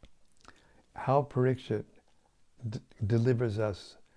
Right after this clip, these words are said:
the Srimad Bhagavatam, and how the Kali Yuga, the, the,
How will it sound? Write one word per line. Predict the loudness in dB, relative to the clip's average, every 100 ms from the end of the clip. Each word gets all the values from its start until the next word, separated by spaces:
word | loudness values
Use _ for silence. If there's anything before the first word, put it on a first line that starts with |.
| _ _
the | -10
Srimad | -6 -4 -4 -2
Bhagavatam, | -2 -2 -4 -8 -8 -8 -8 -14 _ _ _ -20 -20 -20 -16
and | -10
how | -2 2 2
the | 0 -4 -8 _ _ _ _ _ _ _ _ _ _ _ _ _ -20 -20 -20 -20 _ _ _ -20 -12
Kali | -2 0 2
Yuga, | 2 0 0 -4 -8 -18 _ _ _ _ -6
the, | -6
the, | -4 -4